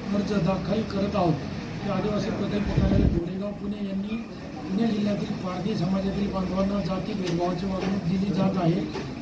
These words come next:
आणि म्हणून अर्जाच्या सहानुभूतीपूर्वक विचार करून सदर आमच्या अर्जाच्या मागणीनुसार घोडेगाव कार्यालयाची सखोल चौकशी करून संबंधित अधिकाऱ्यावर आम्हाला जातीय भेदभावाची वागणूक दिल्यामुळे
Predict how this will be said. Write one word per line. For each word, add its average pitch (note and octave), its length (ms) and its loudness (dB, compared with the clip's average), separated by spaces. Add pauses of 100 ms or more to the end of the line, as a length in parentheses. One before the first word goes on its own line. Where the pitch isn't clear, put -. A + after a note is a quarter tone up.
(160)
आणि A3+ 140 4
म्हणून G3 300 4 (180)
अर्जाच्या G3 640 -2 (600)
सहानुभूतीपूर्वक G3 880 0 (220)
विचार G3 340 0 (120)
करून A3 200 2 (500)
सदर G3 280 2 (340)
आमच्या F#3+ 340 2 (140)
अर्जाच्या F#3+ 420 0
मागणीनुसार F#3+ 600 0 (120)
घोडेगाव F#3+ 320 2 (120)
कार्यालयाची F#3+ 540 -2
सखोल G3 360 -4
चौकशी F#3+ 380 -2
करून G3+ 200 2 (520)
संबंधित G3+ 440 2
अधिकाऱ्यावर G3 520 0
आम्हाला G3 380 2
जातीय F#3 400 0
भेदभावाची F3 600 0
वागणूक F#3 460 0
दिल्यामुळे G3+ 380 2